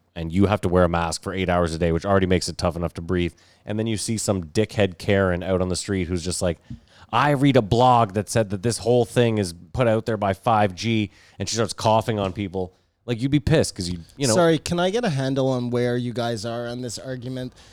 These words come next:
Speaker 2: Do you think that we should or should not wear masks?
Speaker 1: I just think, why, why would you at this point not take the precaution, especially seeing the numbers spike in the States?
Speaker 2: Yeah,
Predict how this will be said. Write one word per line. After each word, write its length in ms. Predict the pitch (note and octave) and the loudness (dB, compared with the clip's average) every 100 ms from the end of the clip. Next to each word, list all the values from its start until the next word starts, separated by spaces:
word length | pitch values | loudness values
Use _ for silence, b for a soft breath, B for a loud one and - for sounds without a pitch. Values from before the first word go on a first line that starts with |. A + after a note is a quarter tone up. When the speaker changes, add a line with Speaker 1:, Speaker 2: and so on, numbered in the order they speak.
| B - | B -6
Speaker 2:
Do 80 | C#3 | -2
you 260 | C#3+ E3 | 0 0
think 400 | D#3+ E3 D3+ D#3 | -2 -8 -8 -6
that 220 | D3 C3+ | -4 -4
we 160 | A#2 B2+ | -4 -4
should 360 | - C#3 C3+ B2 | -4 -2 -4 -4
or 160 | B2 A2+ | -6 -6
should 220 | B2+ A#2 | -6 -6
not 240 | A2 G2 | -6 -8
wear 160 | A2 G#2 | -8 -8
masks? 600 | G#2 F#2+ F#2 - - - _ _ - - | -8 -8 -8 -10 -12 -20 _ _ -8 0
Speaker 1:
I 100 | G#2+ | 2
just 220 | C#3+ - | 4 2
think, 160 | B2+ G#2+ | -2 -2
why, 300 | D#2+ F#2+ - | 0 2 0
why 380 | - - E2 C3 | -6 -6 0 2
would 160 | F#3 F3 | 2 0
you 160 | F3+ - | 0 0
at 140 | - | 0
this 160 | A2+ - | 0 0
point 340 | - F#2 F2+ | 2 2 2
not 400 | E2+ F2 F#2 - | 0 2 0 -2
take 200 | - F#2+ | -4 -2
the 60 | - | -2
precaution, 600 | F2 F2 F2+ F2 E2+ E2 | -6 -4 -2 -2 -2 -8
especially 320 | D2+ D#3 F3+ | 0 0 0
seeing 240 | E3 C3+ A#2+ | 0 2 2
the 60 | |
numbers 380 | F#2 F#2 G2+ G#2 | 2 2 2 0
spike 300 | - G2 - | 2 0 0
in 60 | F2+ | -4
the 60 | |
States? 320 | - F2 G#2 | -2 -2 0
Speaker 2:
Yeah, 200 | G3 G3 | 2 0